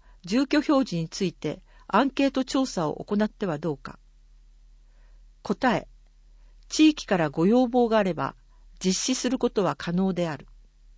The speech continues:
二、災害廃棄物について。問い、本年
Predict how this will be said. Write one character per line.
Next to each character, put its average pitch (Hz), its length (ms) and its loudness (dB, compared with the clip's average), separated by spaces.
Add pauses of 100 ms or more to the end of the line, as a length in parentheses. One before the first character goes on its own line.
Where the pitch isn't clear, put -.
(1900)
二、 220 260 4 (680)
災 277 400 0
害 285 220 4
廃 277 260 0
棄 269 160 -4
物 214 260 -4
に 151 120 -8
つ - 160 -8
い 147 80 -6
て。 - 240 -16 (2000)
問 226 220 2
い、 220 120 -10 (680)
本 277 320 2
年 165 240 -2